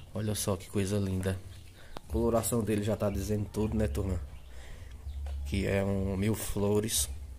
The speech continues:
né? Olha só que lindeza. Aí, turma. Aí, galera, eu indico pra vocês essa ração maravilhosa, viu? Vocês que cuidam aí, que tem pintinhos, que gostam de cuidar,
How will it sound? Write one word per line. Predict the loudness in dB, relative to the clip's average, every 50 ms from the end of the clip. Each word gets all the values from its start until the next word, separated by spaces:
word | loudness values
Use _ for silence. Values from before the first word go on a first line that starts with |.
| -10 -10 -8 -8 -10 -12 -14 -12 -8 -4
né? | -2 -2 0 -2 -2 -4 -4 -4 -4 -4 -4 -4 -4 -4 -6 -8 -6 -6
Olha | -4 -2 -2 -2
só | -2 -2 0 0 0 0 -2 -4 -6 -4 -2 -2 -2 -2 0
que | 0 0
lindeza. | 2 2 2 2 4 4 2 2 2 0 -2 -4 -4 -6 -10 -10 -12 -8 -6 -6 -6 -4 -4 -4 -4 -4 -4 -2 -4 -4 -4 -4 -6 -8 -10 -12 -10 -6 -4 -4 -4 -4 -10 -10 -12 -10 -10 -12 -12 -14 -14 -12 -12 -12 -10 -10 -8 -6 -4 -2
Aí, | 0 0 0 0 2
turma. | 2 2 2 2 0 -2 -4 -10 -14 -14 -10 -10 -8 -8 -8 -12 -12 -14 -14 -12 -12 -12 -12 -12 -14 -14 -14 -14 -14 -10 -8 -8 -6 -6 -6 -6 -4 -2
Aí, | 0 2 2
galera, | 4 4 6 6 6 6
eu | 6 6
indico | 6 6 4 2 0 0
pra | 2 2 4
vocês | 4 4 4 2 2 2 0 0 0
essa | 0 2 2
ração | 2 2 2 2 0 0 2 2 2
maravilhosa, | 4 4 4 4 4 4 4 4 6 6 6 6 4 2 0 -4 -10 -10 -10 -10 -10 -10 -10 -10 -12 -12 -10 -8 -6 -6 -6 -6 -8 -8 -6 -2
viu? | 2 2 2 2 2 0
Vocês | 2 4 6 6 6 6
que | 6 6 6 8 8 8 8 6 6 4 2 0 -2 -6 -10 -4
cuidam | 0 2 2 4 4 4
aí, | 4 4 4
que | 2 0 -2
tem | 2 6 6 6
pintinhos, | 6 4 4 2 2 2 2 2 4 4 6 4 2
que | 2 2
gostam | 2 4 4 2 0
de | -2
cuidar, | 0 0 2 4 6 8 8 8 6 4